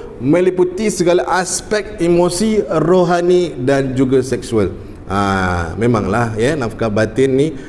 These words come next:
perlu ada dalam setiap keluarga. Kalau tidak dibagi para suami, nafkah ini, uh, agak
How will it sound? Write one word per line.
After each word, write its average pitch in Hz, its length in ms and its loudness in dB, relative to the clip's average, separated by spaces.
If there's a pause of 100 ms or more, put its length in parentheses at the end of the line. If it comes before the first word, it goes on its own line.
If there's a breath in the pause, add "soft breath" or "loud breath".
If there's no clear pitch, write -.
(140 loud breath)
perlu 117 320 2
ada 110 80 0
dalam 113 240 2
setiap 107 400 -6
keluarga. 104 400 0
Kalau 104 560 0
tidak 101 320 -4
dibagi 101 480 0
para 104 160 -2
suami, 110 560 0 (320 loud breath)
nafkah 104 460 -2
ini, 131 340 2 (560 loud breath)
uh, 98 320 -2
agak 110 560 -2